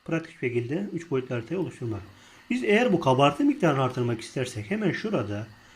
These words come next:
ye-, yer alan yukarıya doğru bakan okları tıkladığımız zaman arkadaşlar kabartı miktarının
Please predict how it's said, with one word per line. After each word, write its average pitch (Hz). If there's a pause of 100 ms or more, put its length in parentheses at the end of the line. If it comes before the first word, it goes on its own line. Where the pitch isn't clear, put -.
(880)
ye-, 190
yer 180
alan 120
yukarıya 165
doğru 143
bakan 131
okları 127
tıkladığımız 175
zaman 123
arkadaşlar 127
kabartı 175
miktarının 127